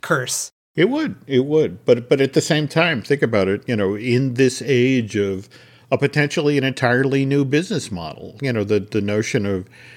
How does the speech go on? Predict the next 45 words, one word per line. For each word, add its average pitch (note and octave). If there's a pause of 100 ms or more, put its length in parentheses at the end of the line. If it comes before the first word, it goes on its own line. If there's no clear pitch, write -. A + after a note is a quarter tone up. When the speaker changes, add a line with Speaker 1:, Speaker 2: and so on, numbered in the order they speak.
(180)
Speaker 2:
you A2
have A2+
that G#2+
s-, -
piece -
of A#2+
straight A#2
pipe C#3+
rather G#2
than, F#2+
okay, G#2+
we F#2
gotta G2+
do G2+
theatrical, B2+
and F#2+
then F#2+
we G2
have A2
to G2+
do A2
pay-per-view, F2
and E2+
then F2
we F#2+
have F#2+
to G2
do, A2+ (640)
you C3
know, G2+
something B2
like A#2+
this F3
where A2
you F#2
can G2+
just G2+
stream D#3
it E2+ (560)
and A#2+
go A2+
straight A#2+
to D#3
your B2+
audience. E2+